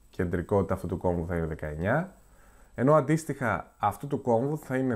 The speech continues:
δέκα, συν δέκα, συν εφτά, συν εφτά,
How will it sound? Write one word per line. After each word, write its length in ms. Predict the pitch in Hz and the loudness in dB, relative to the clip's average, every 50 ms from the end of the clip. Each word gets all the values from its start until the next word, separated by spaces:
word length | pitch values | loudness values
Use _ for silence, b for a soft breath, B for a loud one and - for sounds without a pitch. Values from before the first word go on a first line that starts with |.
| 95 90 | -2 -2
δέκα, 560 | 92 113 127 147 139 - - 175 175 165 - - | 0 2 2 2 2 0 0 0 0 -2 -4 -8
συν 440 | - - - - 147 139 123 110 95 | -12 -12 -6 -2 0 0 2 2 2
δέκα, 480 | 101 113 113 - - 147 139 - - - | 2 2 2 2 0 0 -2 -2 -2 -6
συν 320 | - - - - 139 123 | -12 -8 -2 0 0 2
εφτά, 540 | 117 101 - - - 110 104 104 110 - - - | 0 0 -2 -2 0 2 4 4 2 0 -4 -10
συν 300 | - - - 120 110 101 | -16 -8 -4 -2 0 0
εφτά, 480 | 92 98 - - 90 87 92 95 - | 0 -2 -2 0 0 2 2 0 -2